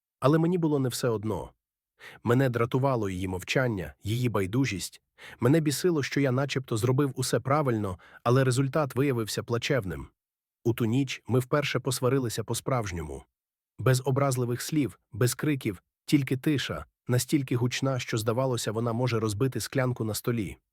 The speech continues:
Тоді я ще не розумів однієї простої речі. Ми обоє щиро хотіли зробити одне одному приємно. Але ми говорили різними мовами. Скажи, а ти коли-небудь ловив себе на тому, що наче й говориш,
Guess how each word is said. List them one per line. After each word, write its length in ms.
Тоді 260
я 120
ще 200
не 100
розумів 420
однієї 440
простої 440
речі. 460
Ми 140
обоє 460
щиро 360
хотіли 400
зробити 440
одне 320
одному 380
приємно. 600
Але 180
ми 120
говорили 440
різними 380
мовами. 480
Скажи, 480
а 80
ти 140
коли-небудь 540
ловив 320
себе 240
на 120
тому, 400
що 200
наче 260
й 40
говориш, 560